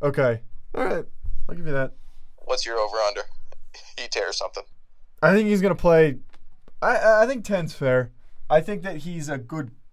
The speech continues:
Speaker 1: a good durable guy, and he's shown that through college. But I, I think he's gonna take too many hits. He likes to run a lot, like, a
Speaker 2: Okay.
Speaker 1: lot.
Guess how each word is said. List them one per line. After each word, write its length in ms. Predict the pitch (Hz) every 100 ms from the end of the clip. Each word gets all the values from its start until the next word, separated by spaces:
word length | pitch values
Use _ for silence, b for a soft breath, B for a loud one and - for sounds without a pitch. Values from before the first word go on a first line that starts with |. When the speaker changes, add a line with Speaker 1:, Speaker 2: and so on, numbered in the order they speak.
| -
Speaker 1:
a 80 | 143
good 640 | 117 147 147 127 - -
durable 460 | 151 147 143 123 120
guy, 400 | 113 143 147 185
and 160 | 190 143
he's 180 | 120 -
shown 340 | - 151 143
that 140 | 135 -
through 140 | 117
college. 760 | - 135 135 175 190 175 - - - - - - - -
But 160 | 160 156
I, 340 | 160 - 139
I 20 |
think 140 | 160 180
he's 100 | 170
gonna 140 | 170
take 180 | 175 151
too 100 | 170
many 180 | 151 127
hits. 260 | 156 143 -
He 100 | 147
likes 320 | 160 185 -
to 100 | 147
run 300 | 139 160 143
a 160 | 123 127
lot, 480 | 127 135 139 - - - - - - - - _ -
like, 160 | 139 -
a 120 | 131
Speaker 2:
Okay. 120 | 127 131
Speaker 1:
lot. 380 | 135 98 67